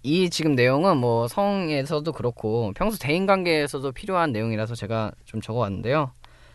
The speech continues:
평소 대인관계에서도 긴장을 잘 하는 편이거나 여자 앞에서 움츠러드는 성격인 사람은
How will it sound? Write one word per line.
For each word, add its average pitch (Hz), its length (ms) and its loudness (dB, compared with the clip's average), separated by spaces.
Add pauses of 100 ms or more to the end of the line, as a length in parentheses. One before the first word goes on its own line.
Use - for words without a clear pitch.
(380)
평소 233 340 4
대인관계에서도 175 1080 4
긴장을 156 440 0
잘 131 240 -2
하는 196 220 0
편이거나 165 760 0 (140)
여자 123 260 2
앞에서 135 500 2
움츠러드는 135 680 2
성격인 147 680 -2
사람은 135 600 2